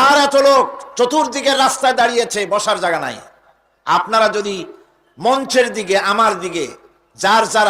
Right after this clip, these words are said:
হাতের একটা হাত জায়গা যদি এগিয়ে বসেন, আমার মনে হয় শীতের রাত, আর আপনাদের নিশ্চয়ই জানা আছে লম্বা চৌড়া বক্তৃতা করার অভ্যাস আমার কোনো কালেও নাই। আমি ঠিক সময় মতোই ছেড়ে দেব,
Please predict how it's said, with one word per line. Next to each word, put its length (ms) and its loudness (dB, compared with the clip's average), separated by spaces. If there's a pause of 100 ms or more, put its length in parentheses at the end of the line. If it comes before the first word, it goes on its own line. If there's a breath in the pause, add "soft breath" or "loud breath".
হাতের 360 -2 (420)
একটা 340 -4
হাত 140 0 (140)
জায়গা 200 2 (100)
যদি 160 -8 (140)
এগিয়ে 340 -4
বসেন, 340 -2 (460)
আমার 240 -2
মনে 180 -2
হয় 200 0
শীতের 300 -2 (100)
রাত, 240 2 (320 loud breath)
আর 140 0
আপনাদের 340 -2
নিশ্চয়ই 380 -4
জানা 220 2
আছে 160 -4 (140)
লম্বা 400 2 (120)
চৌড়া 320 4
বক্তৃতা 380 -2
করার 220 2
অভ্যাস 280 2 (100)
আমার 220 -2
কোনো 180 -4
কালেও 280 -2
নাই। 120 -16 (500 soft breath)
আমি 180 -2 (100)
ঠিক 240 0 (120)
সময় 240 2
মতোই 280 -4
ছেড়ে 240 0
দেব, 100 0